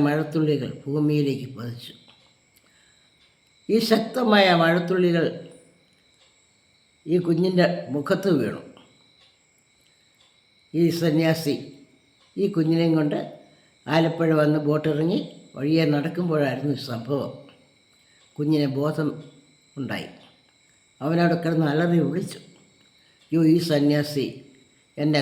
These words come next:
തട്ടിക്കൊണ്ടുവന്നതാണേ, എന്നെ പിടിച്ചുകൊണ്ട് പോകണേ, എന്നെ രക്ഷിക്കണേ" എന്നുള്ള നിലവിളി.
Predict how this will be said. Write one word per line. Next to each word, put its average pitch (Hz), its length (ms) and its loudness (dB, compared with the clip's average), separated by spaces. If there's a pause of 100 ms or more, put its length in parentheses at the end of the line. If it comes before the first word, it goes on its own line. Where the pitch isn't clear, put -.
തട്ടിക്കൊണ്ടുവന്നതാണേ, 156 1040 0 (1120)
എന്നെ 165 180 4 (120)
പിടിച്ചുകൊണ്ട് 180 520 0
പോകണേ, 170 260 6 (100)
എന്നെ 147 160 4 (100)
രക്ഷിക്കണേ" 131 520 -4
എന്നുള്ള 117 280 -4 (240)
നിലവിളി. 113 380 -6